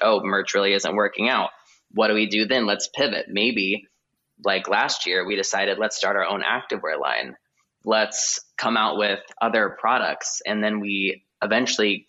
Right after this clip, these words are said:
decided to do a membership service where we do, like, live streams on YouTube every single week.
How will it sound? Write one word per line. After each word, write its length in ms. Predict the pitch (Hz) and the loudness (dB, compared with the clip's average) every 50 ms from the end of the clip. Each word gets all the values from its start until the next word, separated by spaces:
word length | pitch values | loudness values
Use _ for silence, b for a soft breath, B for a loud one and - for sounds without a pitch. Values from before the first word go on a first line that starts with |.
| _ _ | _ _
decided 440 | - 101 - 104 101 98 101 98 - | -4 -2 0 0 0 0 0 -2 -2
to 200 | - - 95 95 | -2 -2 -2 0
do 160 | 95 101 98 | 0 -2 -2
a 40 | 98 | 0
membership 600 | 95 95 101 113 123 131 127 - - - - - | 0 0 0 0 2 2 2 2 0 -2 -2 -2
service 340 | - - 82 78 80 82 - | -2 -2 0 0 -2 -2 -4
where 120 | 98 95 | -2 -2
we 80 | 98 101 | -2 -2
do, 160 | 90 98 98 | -2 -2 0
like, 180 | 95 95 92 - | 0 0 -2 -2
live 260 | - 95 101 107 107 - | 0 0 0 0 0 0
streams 280 | - 104 98 98 95 | -2 -2 -2 -2 -2
on 140 | 92 87 92 | -4 -4 -2
YouTube 340 | 95 101 123 - - 127 101 | -2 -2 -2 -2 -2 -2 -2
every 220 | 87 82 - 71 | -2 -2 -4 -4
single 300 | 69 - - - 69 65 | -6 -8 -8 -6 -6 -6
week. 220 | 62 57 53 50 | -4 -6 -6 -8